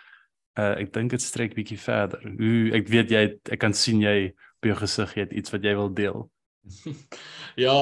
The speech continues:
Speaker 2: ag, ek, dis, ek dink jy's reg, hulle het, ehm, hulle, hulle starting eleven, dink ek, maak die top vier, as hulle hom elke week kon speel vir agtendertig weke. Maar soos jy sê, hulle squad is,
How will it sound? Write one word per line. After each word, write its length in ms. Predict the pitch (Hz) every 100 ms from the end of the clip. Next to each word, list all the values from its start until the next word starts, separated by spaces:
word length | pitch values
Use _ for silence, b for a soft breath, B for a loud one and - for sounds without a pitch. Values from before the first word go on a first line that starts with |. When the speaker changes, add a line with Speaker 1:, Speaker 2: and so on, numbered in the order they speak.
| 139
Speaker 2:
ag, 160 | 135 -
ek, 220 | 147 147 -
dis, 400 | - 131 - - -
ek 140 | 117
dink 340 | 127 135 123 - -
jy's 280 | 113 113 120
reg, 260 | 117 117 -
hulle 200 | 110 110 113 110 107
het, 160 | 104 110
ehm, 320 | 104 104 98 95 b b 127
hulle, 360 | 127 127 135 135 - _
hulle 200 | 120 123
starting 460 | 135 170 156 156 151
eleven, 360 | 131 131 143 131
dink 140 | 131
ek, 100 | 131
maak 220 | 127 123
die 120 | 135
top 160 | 143 131
vier, 360 | - 160 185 180
as 120 | 117 123
hulle 140 | 120
hom 160 | 117 113
elke 320 | 120 120 117
week 200 | 113 113
kon 120 | 117
speel 320 | - 120 113
vir 160 | 98 101
agtendertig 520 | 104 117 107 110 107
weke. 340 | 110 110 131 147 - _ _ _ _ 107
Maar 360 | 113 113 113
soos 180 | 110 107
jy 80 | 110
sê, 160 | - 113
hulle 180 | 107 107
squad 480 | - 135 123 113
is, 160 | 110